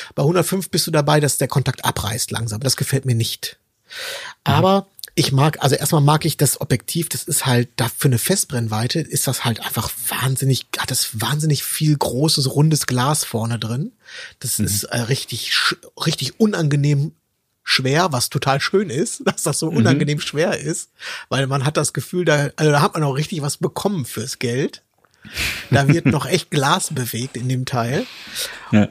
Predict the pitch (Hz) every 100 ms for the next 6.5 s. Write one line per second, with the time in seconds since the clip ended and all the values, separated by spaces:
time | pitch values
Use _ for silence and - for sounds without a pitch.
0 | - - 160 170 156 - _ _ _ -
1 | 120 147 139 131 - - 131 120 143 170
2 | - - 143 - 185 190 - - 131 -
3 | - 135 147 - - 165 170 170 - -
4 | 139 139 143 131 127 131 - 110 117 113
5 | - 123 135 123 - 123 107 - _ -
6 | - - - 151 123